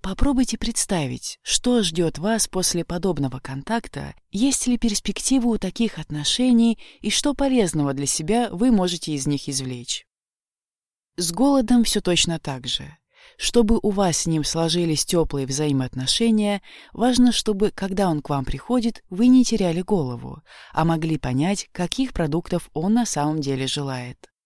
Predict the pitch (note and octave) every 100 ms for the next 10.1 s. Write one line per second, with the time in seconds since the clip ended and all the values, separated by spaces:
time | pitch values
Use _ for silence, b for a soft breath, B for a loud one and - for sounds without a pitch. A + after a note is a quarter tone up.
0 | _ _ _ _ _ - C4 A#3 A#3+ B3+
1 | A#3 A#3 G#3+ D3+ - C3+ C#3+ D#3 D3 D#3+
2 | D3 D3 - F3 - - F3 D3 B2+ B2
3 | C3 F3+ F3 - C#3+ C3+ C#3 B B -
4 | D#3 A3+ B3 A#3+ G#3 G#3 - D#3 C#3 C#3+
5 | C#3 D3 - B2 - - C#3 _ _ G#3+
6 | G3 - F#3+ C#3+ C3 C3 D#3+ A#3+ - A3
7 | - E3+ C4 B3 - A#3+ A3 G#3+ G#3+ G3
8 | - G#3+ A#3 A#3 A3 - D3+ C#3 D#3+ -
9 | F3 E3+ - D#3 C#3 C3 C3 B2+ B2 -
10 | C3+